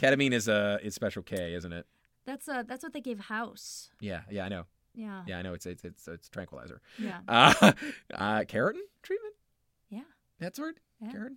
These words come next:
Speaker 2: Yeah, you're
Speaker 1: Keratin?
Speaker 2: good, honey.
Speaker 1: Keratin?
Speaker 2: Yeah, with
Speaker 1: Keratin?
Speaker 2: a K. It's
Speaker 1: Keratin?
Speaker 2: good.
Speaker 1: Keratin?
Speaker 2: Keratin. Mm-hmm.
Speaker 1: Ketamine. <laughs> I need a ketamine
Speaker 2: Yeah,
Speaker 1: treatment.
Speaker 2: fair
Speaker 1: Uh,
Speaker 2: enough. Mm-hmm.
Speaker 1: you know.
Speaker 2: We all need one,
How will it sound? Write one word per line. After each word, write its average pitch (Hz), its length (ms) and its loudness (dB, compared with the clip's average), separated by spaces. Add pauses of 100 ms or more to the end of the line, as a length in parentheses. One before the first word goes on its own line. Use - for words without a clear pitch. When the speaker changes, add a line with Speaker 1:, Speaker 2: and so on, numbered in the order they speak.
(140)
Speaker 2:
Yeah, 226 60 -8
you're 233 120 -4
Speaker 1:
Keratin? 240 60 -4 (120)
Speaker 2:
good, 240 40 -10
honey. 196 200 -8
Speaker 1:
Keratin? 180 280 -2 (260)
Speaker 2:
Yeah, 170 120 2
with 226 80 0
Speaker 1:
Keratin? 240 40 0
Speaker 2:
a 220 40 -4
K. 233 360 -8
It's - 100 -20
Speaker 1:
Keratin? 175 260 -4 (200)
Speaker 2:
good. 220 80 -8
Speaker 1:
Keratin? 151 240 -4 (260)
Speaker 2:
Keratin. 208 480 -12 (200)
Mm-hmm. 208 180 -10
Speaker 1:
Ketamine. 120 340 2 (120)
<laughs> - 100 -10
I 214 180 12
need 175 140 10
a 143 60 8
ketamine 110 420 6
Speaker 2:
Yeah, - 60 -4
Speaker 1:
treatment. - 260 0
Speaker 2:
fair 113 80 2
Speaker 1:
Uh, 113 140 6
Speaker 2:
enough. 107 240 4
Mm-hmm. 233 680 0
Speaker 1:
you - 100 6
know. 110 260 8
Speaker 2:
We - 100 0
all 170 300 -4
need 165 180 -10
one, 165 340 -10